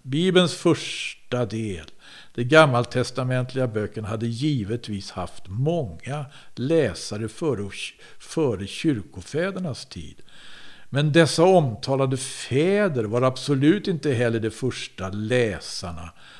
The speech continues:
av Nya testamentets apostoliska skrifter. De som först läste exempelvis aposteln Paulus många brev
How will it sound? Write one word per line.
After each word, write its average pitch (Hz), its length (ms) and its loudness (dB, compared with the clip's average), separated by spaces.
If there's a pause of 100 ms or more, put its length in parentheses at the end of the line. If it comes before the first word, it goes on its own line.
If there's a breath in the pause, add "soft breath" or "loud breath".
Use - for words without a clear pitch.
(140 loud breath)
av 135 180 0
Nya 143 300 4
testamentets 104 800 -4
apostoliska 92 840 -8
skrifter. - 800 -8 (680 loud breath)
De 151 380 6
som 190 220 4
först - 680 2
läste 180 500 2
exempelvis 113 840 -2
aposteln 120 500 -6
Paulus 175 800 6
många 131 340 0
brev 120 400 -2